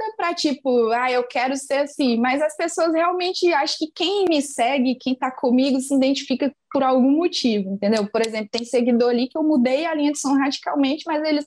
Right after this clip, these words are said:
"Pô, a gente gosta de você", entendeu? Então, assim,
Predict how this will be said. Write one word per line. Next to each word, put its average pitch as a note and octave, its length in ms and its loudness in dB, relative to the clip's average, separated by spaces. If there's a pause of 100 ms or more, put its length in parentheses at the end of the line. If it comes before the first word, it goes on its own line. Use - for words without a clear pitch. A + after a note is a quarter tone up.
"Pô, D4 240 0 (280)
a - 120 0
gente B3+ 260 -2
gosta C4+ 360 0
de C4+ 100 4
você", C4+ 640 0
entendeu? A3 440 -6
Então, C4+ 260 -2
assim, C#4+ 400 -2